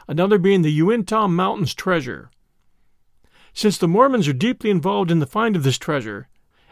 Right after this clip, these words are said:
and some say the protection of its location, I chose to name it after them. I've watched numerous documentaries,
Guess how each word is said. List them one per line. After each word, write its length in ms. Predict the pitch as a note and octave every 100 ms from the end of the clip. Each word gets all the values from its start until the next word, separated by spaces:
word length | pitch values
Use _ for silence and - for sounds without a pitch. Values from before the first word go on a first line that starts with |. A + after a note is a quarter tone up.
| -
and 120 | D#3
some 220 | - A3+
say 300 | F#3 G3+ F#3+
the 120 | E3 F3+
protection 520 | D#3+ - A3+ - E3+
of 80 | D3+
its 160 | -
location, 580 | D#3 - G#3+ G#3 B2 - _ _ _ _ -
I 60 | D3+
chose 320 | - E3+ G#3
to 100 | A3+
name 220 | G#3+ F3+
it 80 | D3+
after 220 | D3 D3+
them. 420 | C3+ D3+ A2+ - _ - _ _ _ _ _ _ _ -
I've 200 | D3 C#3
watched 320 | G#3+ - -
numerous 420 | C#3+ G#3+ C4+ C4
documentaries, 840 | - A3+ F#3 F#3 F3 E3+ B2+ -